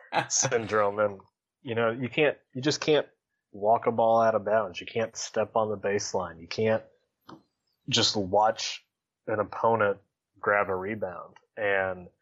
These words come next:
Speaker 2: <clears throat> it, it definitely felt that Auburn had been stuck in practice speed or pickup speed at, you know, at that. And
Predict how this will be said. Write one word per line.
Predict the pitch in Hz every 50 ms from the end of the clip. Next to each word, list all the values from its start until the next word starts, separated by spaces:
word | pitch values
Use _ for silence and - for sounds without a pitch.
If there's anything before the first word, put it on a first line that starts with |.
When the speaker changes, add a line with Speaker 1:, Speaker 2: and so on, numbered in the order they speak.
| _
Speaker 2:
<clears throat> | _ _ _ _ - -
it, | 117 120 120 -
it | - 120 120 127 - 123 117 117 110 104
definitely | 123 131 - - 135 123 113 117
felt | 95 - - 107 104 - -
that | 113 101 95
Auburn | 95 95 98 101 107 101
had | 101 107 107 104 101 101
been | 95 110 98 95
stuck | 92 - - - 104 101 98 - - -
in | - 113 101 101 98 98 95 92 90 _ _ _ _ -
practice | - - 127 120 117 117 - 104 92 - - - -
speed | - - - - - 101 95 87 85 85 82 - -
or | 110 98 98 95 90 - -
pickup | - - 135 127 - 101 - - -
speed | - - - - 107 98 95 92 92 92 92
at, | 98 101 - _ _ _ _ _ _ _ -
you | 117 104
know, | 98 95 95 101 - _ _ - -
at | 120 110 - - -
that. | 120 - 104 87 - - - - - - - - _ _ -
And | - 113 104 101 101 98 92 92 92